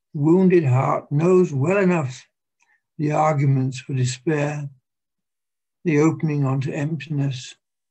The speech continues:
It questions, doubt, trembles, but somehow also trusts a stubborn red refusal.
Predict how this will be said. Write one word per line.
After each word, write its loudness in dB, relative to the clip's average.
It -14
questions, -2
doubt, -2
trembles, -2
but -6
somehow -6
also -4
trusts -10
a -12
stubborn -2
red -2
refusal. -8